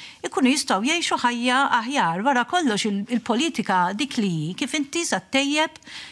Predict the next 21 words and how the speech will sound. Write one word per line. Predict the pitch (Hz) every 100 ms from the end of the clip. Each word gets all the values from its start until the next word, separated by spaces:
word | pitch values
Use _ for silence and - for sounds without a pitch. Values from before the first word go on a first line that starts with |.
| -
il-ħajja | - 269 254 262 247
tan-nies. | 254 254 254 185 - -
Jekk | 233 240
qed | 220 -
titkellem | 214 - 240 233 220
mill-aspett | 226 220 220 - 220 - -
ekonomiku, | 226 220 233 220 190 180 185
jekk | 196 208
qed | -
titkellem | 208 - - 226 214 214 214
mill-aspett | 214 214 214 - - 214 - - - - - -
ta', | - 220 202 202
ta' | - 220
drittijiet, | 190 208 240 - 240 240 277 190 165
jekk | 214 226
qed | 214
titkellem | 226 - 240 233 220
mill-aspett | 226 233 214 - 220 - -
ta' | - 202
ħajja | 233 226
soċjali, | 233 254 254 320 285 185 165 165